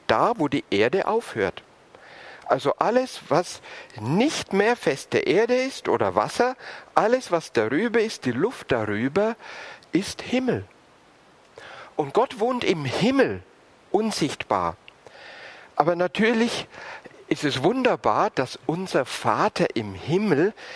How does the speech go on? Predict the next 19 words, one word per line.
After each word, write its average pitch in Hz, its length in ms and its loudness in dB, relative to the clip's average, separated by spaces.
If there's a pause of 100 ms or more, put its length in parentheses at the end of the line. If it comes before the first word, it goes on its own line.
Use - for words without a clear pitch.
(240)
dieser 151 260 0
Himmel 214 440 0
nicht 147 360 -2
weit 143 440 2
weg 135 260 0
ist, - 560 -4 (540)
wo 165 320 2
wir 190 120 2
vielleicht 160 520 0
irgendwann 196 500 2
mal 208 180 2
mit 165 200 2
einer 127 240 2
Rakete 147 480 0
hinfliegen 160 800 0 (1400)
oder 185 420 2
wo 120 320 2
Jesus 127 420 0
dann 107 500 0